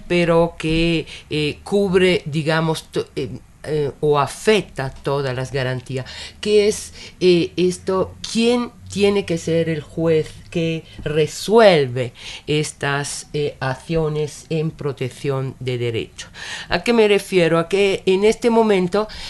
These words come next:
eh, la, el juez, em, que se ocupa de resolver la acción de protección, eh, es un juez, es cualquier juez, ¿sí? No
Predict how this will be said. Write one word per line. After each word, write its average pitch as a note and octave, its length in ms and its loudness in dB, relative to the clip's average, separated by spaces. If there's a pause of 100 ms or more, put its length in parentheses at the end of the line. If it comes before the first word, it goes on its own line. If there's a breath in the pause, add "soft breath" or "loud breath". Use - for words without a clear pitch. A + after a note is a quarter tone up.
(100)
eh, D#3+ 340 0
la, D#3+ 640 0
el D#3+ 180 0
juez, A3 540 2 (160)
em, D#3 400 0 (680 loud breath)
que F#3 300 4 (300 loud breath)
se - 180 2
ocupa E3+ 520 2
de D3 100 2
resolver D3+ 500 0
la C3 120 -2
acción F3 260 -2
de D#3+ 80 -2
protección, D3+ 680 0 (460)
eh, B2 320 -4 (260 loud breath)
es G#3 340 4
un F#3+ 180 2
juez, F3 520 2 (220 loud breath)
es G3+ 120 2
cualquier G#3 440 2
juez, - 540 0 (220)
¿sí? G#3+ 300 -4 (300 loud breath)
No F#3+ 460 4